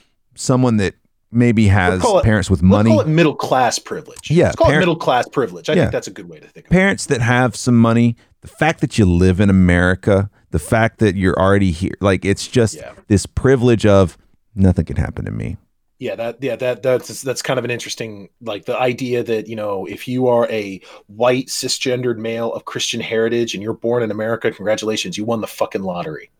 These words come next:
Speaker 1: Mm. Yep. And then there's some, there's
Speaker 2: It,
Speaker 1: some places
Speaker 2: it
Speaker 1: in the world that look at it as you're a whatever and you were born in
Speaker 2: Yeah.
Speaker 1: America, you won the lottery. You know,
Speaker 2: Yeah,
Speaker 1: it's, it's,
Speaker 2: exactly,
Speaker 1: it's
Speaker 2: exactly.
Speaker 1: just depends on
Speaker 2: And
Speaker 1: perspective, man.
Speaker 2: And also, you know, again, yeah, speaking to that, um, speaking to that middle class privilege, um,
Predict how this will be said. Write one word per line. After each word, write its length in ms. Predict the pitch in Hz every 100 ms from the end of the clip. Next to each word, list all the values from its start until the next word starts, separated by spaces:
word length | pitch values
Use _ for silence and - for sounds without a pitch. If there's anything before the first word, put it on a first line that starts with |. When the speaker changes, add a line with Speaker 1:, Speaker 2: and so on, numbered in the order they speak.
| _
Speaker 1:
Mm. 140 | 95 87 78 _ _ _ _ _ _ _ _ _ _ _ _ _
Yep. 160 | 92 95 _ _ _ -
And 120 | 101
then 120 | 110
there's 140 | 113 -
some, 180 | 120
there's 140 | 107 104
Speaker 2:
It, 20 |
Speaker 1:
some 120 | 117
places 220 | 123 120 107
Speaker 2:
it 40 |
Speaker 1:
in 60 | 110
the 60 |
world 220 | 104 110
that 40 | 95
look 160 | 104 110
at 120 | 101
it 60 | 92
as 240 | 90 - _ _
you're 300 | 92 92 104
a 60 | 90
whatever 640 | 85 98 87 107 90 71 - _ _ _ _ _ -
and 120 | 90
you 80 | 87
were 100 | 82
born 220 | 87 82
in 60 | 78
Speaker 2:
Yeah. 60 |
Speaker 1:
America, 400 | 85 82 78 -
you 120 | 76
won 160 | 76 76
the 80 | 78
lottery. 440 | 78 65 - - - _ _ _ -
You 160 | 107 104
know, 140 | 101
Speaker 2:
Yeah, 80 | 101
Speaker 1:
it's, 140 | 107
it's, 80 | 95
Speaker 2:
exactly, 420 | 87 101 95 82 92
Speaker 1:
it's 200 | 95 104
Speaker 2:
exactly. 520 | 90 104 85 - - _ _ -
Speaker 1:
just 140 | 101
depends 320 | - 123 123
on 60 | 123
Speaker 2:
And 80 | 120
Speaker 1:
perspective, 560 | 107 127 - 76 69
man. 300 | 82 90 92 - _ _ _ _ _ -
Speaker 2:
And 140 | 143
also, 460 | 139 147 - 143 123
you 120 | 123
know, 100 | 131
again, 280 | 123 143 139
yeah, 140 | 123
speaking 340 | 117 - 127 131
to 100 | 127
that, 300 | 117 113 107
um, 320 | 107 107 101 98
speaking 340 | - 120 135
to 100 | 131
that 200 | 127 113
middle 160 | 120 127
class 260 | 127 123
privilege, 440 | - 127 110 82 -
um, 380 | 101 95 87 82